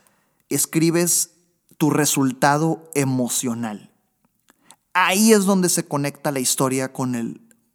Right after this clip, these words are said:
ex paramédico, actual vendedor de bienes raíces que atendió y que ayudó en el atentado del once de septiembre. Ahí es cuando conectó la historia este cuate cuando yo la escuché. Resultado emocional significa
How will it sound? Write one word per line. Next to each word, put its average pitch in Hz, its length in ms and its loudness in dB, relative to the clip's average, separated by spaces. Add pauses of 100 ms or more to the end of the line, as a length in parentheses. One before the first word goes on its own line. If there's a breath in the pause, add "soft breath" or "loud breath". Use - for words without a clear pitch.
(240)
ex - 200 -6
paramédico, 131 720 -2
actual 123 360 -4
vendedor 123 320 -2
de 123 80 -4
bienes 120 240 -2
raíces 117 340 -6
que - 80 -8
atendió 120 580 -6 (320 soft breath)
y 143 100 -2
que 147 120 0
ayudó 127 300 0
en 131 100 0
el 139 80 -2
atentado 123 440 -4
del 123 120 -2
once 120 200 -2
de 113 60 -6
septiembre. - 580 -12 (800 soft breath)
Ahí 196 300 4
es 214 160 2
cuando 185 320 2
conectó 170 440 2
la 170 100 2
historia 151 360 -2
este 143 200 -8
cuate 135 280 -8
cuando 127 300 -4
yo 120 100 -4
la 120 100 -4
escuché. - 380 -10 (1040 soft breath)
Resultado 202 720 2
emocional 175 560 4
significa 151 800 -2